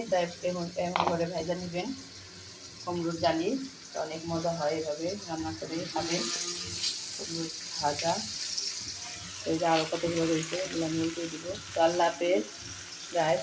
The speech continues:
কেমন লাগলো ভিডিওটা অবশ্যই কমেন্টে জানাবেন, আর এই কুমড়োর জালি ভাজা কে কে খান অবশ্যই কমেন্টে জানাবেন। তো আল্লাহ হাফেজ গাইস, আমাদের জন্য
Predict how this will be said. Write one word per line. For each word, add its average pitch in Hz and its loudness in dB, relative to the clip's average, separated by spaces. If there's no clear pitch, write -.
কেমন 175 2
লাগলো 160 2
ভিডিওটা 165 0
অবশ্যই 160 -2
কমেন্টে 160 0
জানাবেন, 165 2
আর 165 8
এই 160 4
কুমড়োর 190 6
জালি 175 10
ভাজা 165 6
কে 175 4
কে 165 2
খান 160 6
অবশ্যই 165 0
কমেন্টে 156 4
জানাবেন। 151 2
তো - -4
আল্লাহ 170 8
হাফেজ 165 4
গাইস, 170 6
আমাদের 175 2
জন্য 170 4